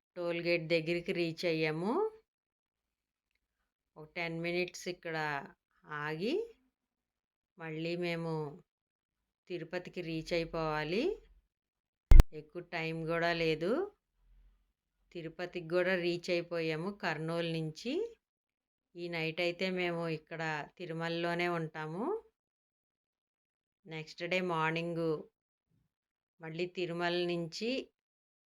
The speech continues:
అరుణాచలానికి బయలుదేరతాము. ఇంకా బ్రేక్‌ఫాస్ట్ చేసుకొని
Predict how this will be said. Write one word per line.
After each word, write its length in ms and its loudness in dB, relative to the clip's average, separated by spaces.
అరుణాచలానికి 920 -2
బయలుదేరతాము. 920 0
ఇంకా 160 -16
బ్రేక్‌ఫాస్ట్ 760 -4
చేసుకొని 600 -4